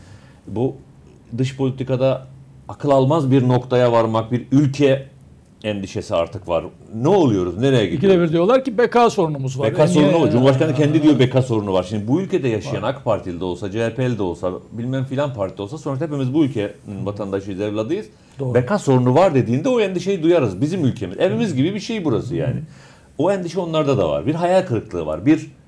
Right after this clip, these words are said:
Speaker 1: "Ya hiç düşündüğümüz gibi olmadı." Onun verir-, verdiği bir tıkanmışlık var. Şimdi ideolojik bir çöküntü yaşıyorlar.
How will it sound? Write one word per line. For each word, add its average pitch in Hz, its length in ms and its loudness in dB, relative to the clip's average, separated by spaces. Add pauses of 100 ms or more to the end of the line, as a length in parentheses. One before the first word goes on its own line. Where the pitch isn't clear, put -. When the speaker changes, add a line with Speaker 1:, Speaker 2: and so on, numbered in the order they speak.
(440)
Speaker 1:
"Ya 127 140 -4
hiç 165 220 -10
düşündüğümüz 165 560 -6
gibi 156 160 -2
olmadı." 127 520 2 (640)
Onun 202 320 0
verir-, 120 420 2
verdiği 117 420 0
bir 185 200 -2
tıkanmışlık 131 600 -4
var. 85 160 -2
Şimdi 139 280 -4 (580)
ideolojik 170 640 2
bir 170 120 2
çöküntü 147 420 -2
yaşıyorlar. 113 640 -2